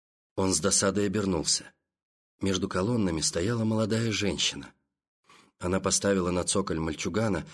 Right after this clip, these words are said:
который обеими руками вцепился ей в волосы, и смеялась вместе с ним. Гребера и Элизабет она даже и не заметила. Он собрал свои вещи,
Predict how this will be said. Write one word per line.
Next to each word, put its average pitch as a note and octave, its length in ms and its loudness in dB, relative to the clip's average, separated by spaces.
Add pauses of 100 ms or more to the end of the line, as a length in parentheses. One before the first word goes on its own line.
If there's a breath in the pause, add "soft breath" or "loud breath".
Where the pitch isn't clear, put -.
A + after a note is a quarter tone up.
(260 loud breath)
который A#2+ 360 2
обеими G#2+ 500 2
руками G#2+ 440 0
вцепился G#2 640 -2
ей G#2+ 260 0
в E2+ 180 -8
волосы, A#2 560 0 (380 loud breath)
и B2+ 80 0
смеялась A2 680 2
вместе F2+ 420 0
с - 140 0
ним. D2 300 -12 (480)
Гребера F2 500 0
и F2+ 340 -2
Элизабет F2 560 -2 (340)
она F#2 240 0
даже A#2 360 0
и G#2+ 40 0
не G#2+ 140 0
заметила. F2+ 640 -2 (1040)
Он F#2+ 140 -2
собрал F2+ 380 2
свои F2 260 2
вещи, F#2 500 -2